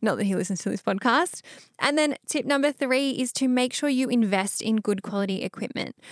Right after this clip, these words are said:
whether that is an office chair, a desk, a monitor. Having good quality equipment, especially if you are sitting in it for seven and a half hours during the day, is so important. Most workplaces should also have an ergonomics test or checklist for you.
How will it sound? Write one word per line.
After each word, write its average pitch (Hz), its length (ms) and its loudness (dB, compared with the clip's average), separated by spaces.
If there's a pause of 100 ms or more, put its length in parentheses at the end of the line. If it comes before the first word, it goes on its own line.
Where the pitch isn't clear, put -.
(140)
whether 214 300 2
that 190 280 -2
is 196 460 -2 (180)
an 202 180 -2
office - 280 -4
chair, 294 400 0 (100)
a 196 120 0
desk, 262 580 0
a 208 100 0
monitor. 285 720 2
Having 285 420 2
good 269 180 0
quality 247 380 0
equipment, 247 420 -2
especially 240 540 0
if 262 100 -2
you 240 140 2
are 220 80 2
sitting 247 420 0
in 220 100 2
it 226 220 0
for 214 140 -2
seven 262 320 2
and 233 100 2
a 220 60 0
half 233 320 2
hours 226 520 2
during 214 260 -2
the 202 80 0
day, 247 340 2
is 226 180 -2
so 208 260 -2
important. 202 560 -4 (340)
Most 302 300 2
workplaces 226 800 0
should 240 200 -2
also 262 320 -4
have 214 640 -2
an 208 140 -2
ergonomics 202 680 -2
test - 480 -4
or 208 80 -4
checklist - 540 -4
for 311 180 0
you. 311 300 2